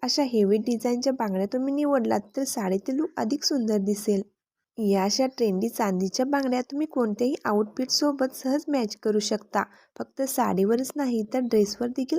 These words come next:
अशा बांगड्या खूप सुंदर दिसतात. या चांदीच्या बांगड्यांमध्ये सध्या अशा प्रकारच्या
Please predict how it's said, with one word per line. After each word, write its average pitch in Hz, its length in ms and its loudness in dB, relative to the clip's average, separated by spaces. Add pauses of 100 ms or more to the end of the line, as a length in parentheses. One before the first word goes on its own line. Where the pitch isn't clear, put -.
अशा 240 220 -2
बांगड्या 226 400 0
खूप - 220 -2
सुंदर 233 320 0
दिसतात. 214 500 0 (280)
या 247 120 4
चांदीच्या 220 580 0
बांगड्यांमध्ये 233 600 0
सध्या 247 420 0
अशा 214 220 -2
प्रकारच्या 226 520 0